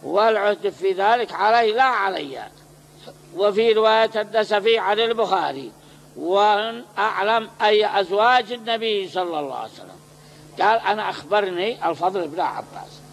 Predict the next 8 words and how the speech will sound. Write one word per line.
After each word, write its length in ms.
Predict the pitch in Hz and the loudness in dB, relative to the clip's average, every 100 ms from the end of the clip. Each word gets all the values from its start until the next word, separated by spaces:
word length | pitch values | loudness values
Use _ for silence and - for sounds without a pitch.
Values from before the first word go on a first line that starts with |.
| - - | -10 0
العهد 420 | 202 170 180 240 - | 2 2 0 -2 -6
عليه. 220 | 156 127 - - - - - - - - - - - - - - | -6 -8 -14 -20 -20 -20 -20 -20 -20 -20 -20 -20 -20 -20 -20 -2
أخبرني 1000 | 165 180 - 196 202 196 208 240 240 196 | 0 0 2 2 4 2 0 -2 0 0
الفضل 440 | 196 175 233 196 190 | 0 0 -2 -2 -6
بن 120 | 180 | -4
عباس 720 | 175 160 170 - 240 240 160 | -2 -2 -4 0 0 0 -2
والعهد 460 | 190 190 175 196 165 | -4 -2 -2 -2 -2
عليه. 320 | 160 165 | -4 -4